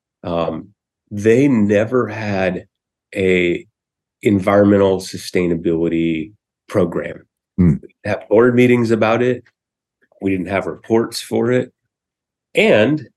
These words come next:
Speaker 1: the company's very existence was changing the amount of furniture in the landfills. And one day, the C E O showed up to a board meeting and said, "Hey, by the way," it was nearly an offhand comment,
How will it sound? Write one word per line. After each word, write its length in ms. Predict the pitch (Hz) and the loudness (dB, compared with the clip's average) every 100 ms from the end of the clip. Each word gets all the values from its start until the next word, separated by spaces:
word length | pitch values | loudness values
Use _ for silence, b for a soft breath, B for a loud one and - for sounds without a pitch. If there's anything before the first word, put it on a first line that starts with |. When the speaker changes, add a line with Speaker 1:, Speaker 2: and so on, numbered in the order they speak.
| _ _ _ _ - | _ _ _ _ -8
Speaker 1:
the 80 | |
company's 540 | - 170 202 175 120 101 | -4 -2 0 2 0 -2
very 560 | 95 117 131 123 101 | -2 2 2 2 0
existence 1040 | 101 92 92 110 117 - 82 - - - - _ _ _ _ | -6 -8 -2 -2 -2 -6 -10 -10 -12 -12 -18 _ _ _ _
was 240 | 101 101 - | -4 -4 -6
changing 640 | - 120 127 110 120 117 | -2 2 4 4 2 2
the 120 | 107 | 0
amount 280 | 98 98 95 | 0 -2 -4
of 140 | - | -4
furniture 500 | 98 90 87 - 87 | -4 -2 -4 -8 -8
in 220 | - 85 | -6 -8
the 100 | 82 | -8
landfills. 720 | 80 78 76 - - - - - _ _ _ _ _ 135 | -10 -12 -12 -14 -16 -16 -20 -20 _ _ _ _ _ 0
And 500 | 151 127 117 101 - - | 4 4 4 0 -8 -2
one 280 | 110 208 - _ _ _ _ 220 | 2 2 0 _ _ _ _ 0
day, 220 | 185 160 | 2 4
the 120 | 123 107 | 2 -2
C 340 | - 143 143 | -6 -4 -2
E 60 | 139 | 0
O 140 | 131 | -2
showed 280 | - 131 135 | -2 -2 -2
up 140 | 123 | -2
to 120 | 123 | -4
a 40 | 104 | -4
board 300 | 107 120 127 | -2 -2 0
meeting 260 | 117 110 | 0 0
and 120 | 104 98 | -2 -2
said, 180 | 113 110 | -6 -8
"Hey, 460 | 127 151 143 104 - - | -2 2 2 -2 -8 -14
by 340 | 107 139 208 | -8 -2 2
the 100 | 185 | 4
way," 380 | 131 139 95 90 B B | 4 4 2 -2 B B
it 40 | 208 | -2
was 220 | 185 151 | -2 0
nearly 400 | 185 269 294 269 | 2 6 6 6
an 80 | 208 | 4
offhand 640 | - 180 180 180 165 131 | 0 -4 -2 0 0 0
comment, 400 | - 135 - - | -6 -8 -8 -8